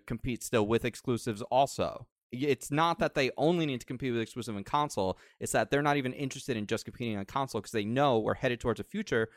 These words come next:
where a lot of people will just be streaming games. You won't even need dedicated hardware, so it's more important to have the better platform to play games, which they're building Game Pass for. But they still know that just like Netflix,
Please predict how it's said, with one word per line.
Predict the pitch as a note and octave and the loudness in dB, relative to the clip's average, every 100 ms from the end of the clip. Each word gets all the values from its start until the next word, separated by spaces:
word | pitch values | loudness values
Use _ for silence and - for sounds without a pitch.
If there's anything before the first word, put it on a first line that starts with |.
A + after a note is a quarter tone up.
| - _ - | -20 _ 2
where | A2+ | 4
a | A2 | 6
lot | C3 | 4
of | C#3 | 2
people | D3 | -2
will | B2+ | -2
just | A2 | -4
be | - | -10
streaming | G2+ - C3+ D3+ C3+ | -10 -6 -2 -2 0
games. | F#2+ F2+ G2+ | -2 -2 -4
You | G#2 | -4
won't | G2 | -4
even | F#2 F#2 F#2 | -4 -4 -2
need | A2 D#3+ G#2 F2+ A#2 _ _ _ | 0 0 0 -2 -6 _ _ _
dedicated | A2 F2+ G#2 F2+ | -2 0 -4 -4
hardware, | F#2 F2+ F2 F2+ F#2+ | 0 -2 0 -2 -2
so | - G2 F2+ | 0 2 0
it's | - | -2
more | A#2+ | -4
important | A2+ A#2 G#2+ | -4 -6 -6
to | |
have | G#2+ | -6
the | F#2+ | -4
better | - F#2 | -4 -4
platform | - - B2+ C#3+ A2+ F#2 | -6 2 2 4 0 0
to | |
play | G2 F#2+ | -4 -4
games, | F2+ F2+ F2+ G#2+ | -2 -6 -8 -12
which | - | -8
they're | F#2+ | -8
building | F#2 - F#2+ | -6 -10 -6
Game | B2 C3 | -4 -2
Pass | A2+ D#2 | -4 -6
for. | - F2+ E2+ - _ - | -6 -6 -8 -10 _ -8
But | |
they | B2 | -6
still | B2 - B3+ | -6 0 2
know | A3+ F3+ D3+ | 4 0 2
that | C#3+ | -2
just | - D3+ - | 0 -2 -2
like | A#2 | -4
Netflix, | C#3+ E3 - A2 F#2+ | 0 -2 2 0 0